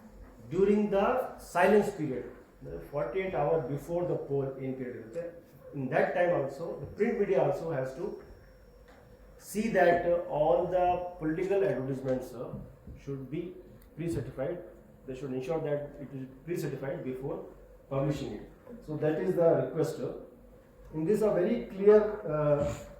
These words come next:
uh, uh, bifurcation has been given, which I read out because some confusion is regarding that, uh,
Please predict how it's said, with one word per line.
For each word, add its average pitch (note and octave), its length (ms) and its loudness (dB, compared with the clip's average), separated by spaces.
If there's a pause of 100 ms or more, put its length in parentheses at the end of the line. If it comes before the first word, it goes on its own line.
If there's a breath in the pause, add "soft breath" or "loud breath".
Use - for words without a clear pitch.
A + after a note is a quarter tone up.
(120)
uh, C3+ 40 -8
uh, C3+ 720 -2
bifurcation F3 480 0
has D3+ 180 2
been D#3+ 220 2
given, C#3 440 2
which - 100 -6
I D3 120 2
read D#3 200 0
out - 220 4
because D3 320 -2
some F3+ 220 2
confusion D3 420 0
is C3+ 60 0
regarding C3 340 2
that, B2 300 -2
uh, - 100 -4